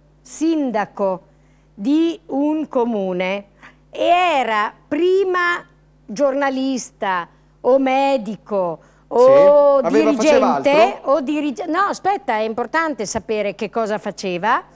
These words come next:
Speaker 1: Il comune deve pagare i contributi in base a quello che lui faceva, cioè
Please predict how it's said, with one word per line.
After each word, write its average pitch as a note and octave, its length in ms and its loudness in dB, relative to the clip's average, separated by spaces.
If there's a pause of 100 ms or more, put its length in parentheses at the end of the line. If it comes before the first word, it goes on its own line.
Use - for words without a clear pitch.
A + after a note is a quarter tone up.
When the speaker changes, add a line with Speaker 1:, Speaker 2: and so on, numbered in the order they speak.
(420)
Speaker 1:
Il A4 400 2
comune E4+ 840 0 (200)
deve G4+ 840 -2
pagare C#4+ 560 0
i A3 140 -4
contributi B3+ 1160 -4 (360)
in E4 300 -2
base G4+ 480 2 (160)
a D#4+ 120 -4
quello G4 440 -2
che F4+ 160 -4
lui F4 240 0
faceva, A3+ 800 -2 (460)
cioè D#4 340 0